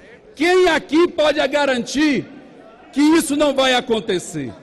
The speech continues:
Quem é que pode garantir isso?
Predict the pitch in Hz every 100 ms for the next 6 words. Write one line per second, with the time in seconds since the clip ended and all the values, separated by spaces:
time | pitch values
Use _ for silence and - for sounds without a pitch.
0 | - - - - - - 302 349 349 320
1 | 320 294 - 294 294 294 285 277 269 -
2 | 269 262 - - -